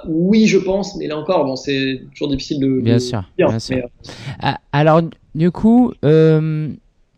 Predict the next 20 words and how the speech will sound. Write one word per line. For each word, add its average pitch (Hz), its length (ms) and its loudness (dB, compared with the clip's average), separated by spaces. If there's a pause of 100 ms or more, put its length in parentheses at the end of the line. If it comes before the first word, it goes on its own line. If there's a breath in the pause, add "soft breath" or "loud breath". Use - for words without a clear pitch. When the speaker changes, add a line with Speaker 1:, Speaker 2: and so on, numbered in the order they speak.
(480)
Speaker 2:
quelles 185 140 4
sont 254 180 -2
tes 151 140 2
qualités 185 500 2
personnelles, 135 880 -2 (540 soft breath)
euh, 120 260 0
qui - 160 -8
font 190 380 -2
que 151 480 4
tu, 120 400 -2
finalement, 127 420 -4
tu 107 320 -4
es 104 40 0
un 110 340 -2
entrepreneur 139 680 2 (360 loud breath)
à 120 160 0
succès ? 110 480 -4 (420 soft breath)
Euh, 110 640 0 (140)
parce - 240 -4
que, 190 400 4